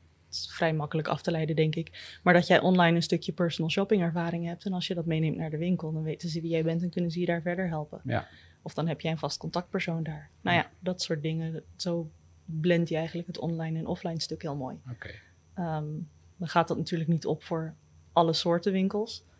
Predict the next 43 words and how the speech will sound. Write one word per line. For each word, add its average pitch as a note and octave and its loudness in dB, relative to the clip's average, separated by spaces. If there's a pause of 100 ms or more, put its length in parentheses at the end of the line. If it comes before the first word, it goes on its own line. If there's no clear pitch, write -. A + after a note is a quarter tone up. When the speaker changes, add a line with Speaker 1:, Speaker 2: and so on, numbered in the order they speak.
(420)
Speaker 1:
Ehm, D#3+ -4 (1400)
maar F3+ 0
ja, F3 -2
het E3+ -4
is, - -6
eh, E3 -2 (120)
bepaalde E3 2
supermarktketens F#3+ -2
die E3+ -4
zorgen E3 -4
dat D#3+ -10
je - -6
online E3 -2 (560)
de E3+ -2
ideale F3+ 2
looproute A#3 2
kan G#3+ 2
vinden E3 0 (100)
en F3 -2
dat D#3+ -4
soort D#3 -10
zaken. D#3+ -12
Nou G3 -6
ja, D#3+ -8
dat, E3 -8
ook F#3+ 4
dat F#3+ 2
is E3 0
een D#3+ 0
stukje, F3+ -2
hoe E3+ 0
breng E3 2
je E3 0
het - -8
online F3 0
nou D#3+ -4
naar E3+ -4
de D#3+ -4
winkel E3 -2
en E3 -6
andersom. E3+ -8 (460)
Speaker 2:
Oké, A2+ -8 (680)
cool. A#2 -4